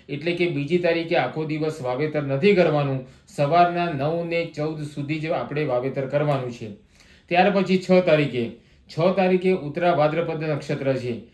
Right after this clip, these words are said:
એ પણ નક્ષત્ર સવારથી ચાલુ થઈ અને બપોરના બાર ને ચોવીસ મિનિટ સુધી તમે વાવેતર કરી શકશો.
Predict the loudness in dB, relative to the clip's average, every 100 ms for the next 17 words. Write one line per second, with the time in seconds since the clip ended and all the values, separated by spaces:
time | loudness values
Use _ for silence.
0 | _ _ -4 2 2 2 0 0 0 -2
1 | 0 -2 -2 0 0 0 -2 -6 -2 -2
2 | -2 -4 -4 -4 -4 -6 -6 -6 -4 -4
3 | -4 -4 -2 -2 -4 -6 -4 -2 -2 -6
4 | -12 -8 -4 -4 -6 -6 -4 -4 -4 -4
5 | -2 -2 -2 -4 -4 -6 -6 -10 -12 -10
6 | -12